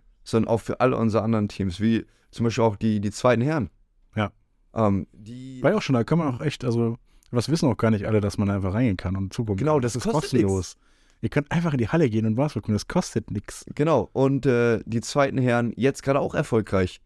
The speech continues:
Speaker 2: Ja.
Speaker 1: Wir haben eben Lars Köger angesprochen, gegen den haben die am, äh, Sonntag gespielt und gewonnen.
Speaker 2: Ja?
Speaker 1: Gegen, äh, Blau-Weiß Ellers in Hamburg gespielt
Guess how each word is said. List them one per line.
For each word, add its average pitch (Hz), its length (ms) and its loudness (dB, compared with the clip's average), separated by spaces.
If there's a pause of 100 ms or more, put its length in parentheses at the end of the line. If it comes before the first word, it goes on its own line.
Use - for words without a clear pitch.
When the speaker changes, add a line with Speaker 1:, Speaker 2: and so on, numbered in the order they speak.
Speaker 2:
Ja. 104 180 -4 (240)
Speaker 1:
Wir 123 100 4
haben 131 100 2
eben 139 160 0
Lars 131 240 2
Köger 185 240 2
angesprochen, 120 440 0
gegen 123 200 2
den 139 220 2
haben 156 220 2
die 156 140 0
am, 104 420 2
äh, 92 280 2
Sonntag 160 300 0
gespielt 101 400 -2 (420)
und 127 200 0
gewonnen. 175 360 4 (680)
Speaker 2:
Ja? 175 300 4
Speaker 1:
Gegen, 123 480 2
äh, 110 180 2
Blau-Weiß 143 540 0
Ellers 151 400 -2
in 156 280 0
Hamburg 143 440 0
gespielt 135 520 -2